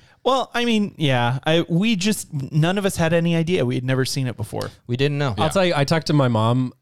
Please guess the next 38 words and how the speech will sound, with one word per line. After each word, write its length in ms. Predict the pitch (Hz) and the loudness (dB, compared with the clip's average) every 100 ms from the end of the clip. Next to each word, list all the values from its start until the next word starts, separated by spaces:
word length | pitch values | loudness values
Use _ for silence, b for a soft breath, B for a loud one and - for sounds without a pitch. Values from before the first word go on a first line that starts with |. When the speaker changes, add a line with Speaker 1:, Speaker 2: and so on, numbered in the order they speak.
| _ | _
Speaker 4:
this 200 | 120 120 | -4 0
morning, 420 | 117 110 120 131 | 0 2 0 0
and 160 | 113 110 | -2 -2
she's 120 | 113 | -2
like, 100 | 131 | 0
"Oh, 80 | 196 | 0
what 120 | 185 | 0
movies 280 | 185 202 120 | 0 0 2
are 20 | |
you 120 | 104 95 | 0 0
guys 120 | 90 | -2
reviewing?" 460 | 92 90 87 85 | -4 -4 -4 -6
And 80 | 90 | -6
I 40 | 90 | -8
was 80 | |
like, 120 | 90 90 | -6 -6
"Oh, 80 | 95 | -2
Close 200 | 120 113 | -2 -2
Encounters." 300 | 117 123 127 | -2 -4 -4
She's 120 | 104 | -6
like, 140 | 95 | -4
"Oh, 80 | 131 | -4
yeah, 160 | 156 123 | -2 -2
I 60 | |
didn't 180 | 165 147 | -2 -2
like 180 | 110 120 | -4 -2
that 180 | 104 107 | -2 -2
at 80 | 98 | -2
all." 260 | 98 95 | -4 -6
And 100 | 110 | -4
I 20 | |
was 80 | 117 | -2
Speaker 2:
Hmm. 40 | 160 | -2
Speaker 4:
like, 100 | 127 | -2
"Oh, 100 | 160 | 0
yeah, 140 | 143 135 | 0 0
me 160 | 135 | 0
either." 220 | 107 101 | -2 -8